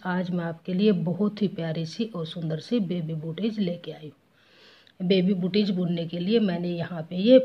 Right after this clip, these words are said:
baby wool ली है, वर्धमान वाली baby wool है,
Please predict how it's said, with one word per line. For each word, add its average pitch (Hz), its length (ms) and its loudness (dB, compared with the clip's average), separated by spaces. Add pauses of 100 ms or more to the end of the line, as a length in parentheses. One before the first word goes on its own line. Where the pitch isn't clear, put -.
baby 175 320 4
wool 175 260 0
ली 175 220 -4
है, 220 160 2
वर्धमान 175 520 2
वाली 175 280 -2
baby 165 320 -6
wool 165 260 -10
है, 262 260 -4